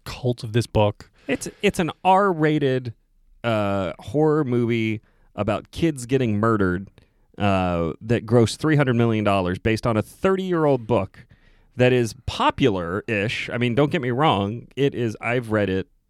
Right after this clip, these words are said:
Speaker 2: twice now, actually. And, uh, it's, it's a fine book. It has, like, a decent shelf life.
Speaker 1: Oh, I see what you did there.
Speaker 2: I've read it. <laughs> Uh, but, uh, but, but the point is, um,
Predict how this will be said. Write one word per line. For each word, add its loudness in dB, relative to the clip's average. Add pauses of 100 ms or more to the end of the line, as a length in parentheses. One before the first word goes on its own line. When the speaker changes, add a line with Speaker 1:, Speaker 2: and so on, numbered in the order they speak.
(500)
Speaker 2:
twice -6
now, -10
actually. -8
And, -2 (480)
uh, 0
it's, -6
it's -4
a -6
fine -2
book. 0
It -4
has, -2
like, 0
a -4
decent -6
shelf -4
life. -8
Speaker 1:
Oh, 4
I 2
see -2
what -2
you -6
did -18
there. -6 (440)
Speaker 2:
I've -8
read 0
it. 0 (720)
<laughs> -2 (460)
Uh, -4 (160)
but, 0 (440)
uh, 0
but, 2
but 2
the -8
point 0
is, -4 (160)
um, -4